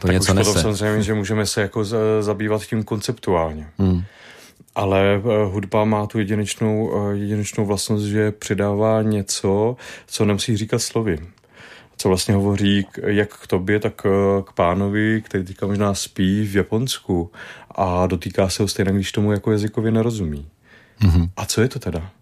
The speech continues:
Speaker 2: Eh, je to něco, co potřebujeme jako definovat, něco k-, konceptuálně jako zpracovat, aby k tomu byla vysvětlení na A čtyři, co jsem vlastně tím chtěl říct? Přece to by mělo být,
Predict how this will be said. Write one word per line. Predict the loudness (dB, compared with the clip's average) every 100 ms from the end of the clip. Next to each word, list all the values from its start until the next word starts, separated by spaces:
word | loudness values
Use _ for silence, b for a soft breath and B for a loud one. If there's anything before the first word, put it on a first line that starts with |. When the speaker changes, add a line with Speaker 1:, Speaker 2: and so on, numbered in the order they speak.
| _ B B B B B -4
Speaker 2:
Eh, | 2 4
je | 4
to | 4
něco, | 4 2 -2
co |
potřebujeme | -4 -4 -2 0
jako | 0 0
definovat, | -2 -2 0 0 -2 -2
něco | -4 -6
k-, | -8 -20 -2
konceptuálně | -2 0 -2 0 2 2
jako | -2
zpracovat, | -4 -6 -2 2 4 4 2
aby | -2 -4
k | -2
tomu | 0 2 2
byla | 4 2
vysvětlení | 2 -4 -6 -4 -2 0 2
na | 2 2
A | 0
čtyři, | -2 -4 -2 -2
co | -4
jsem | -2 0
vlastně | 0 -2
tím | -2 -2
chtěl | -2 0 0
říct? | 0 -2 -4 -10 -14 B B B B
Přece | -8 0 0
to | 0
by | 0
mělo | 2 4 4
být, | 2 0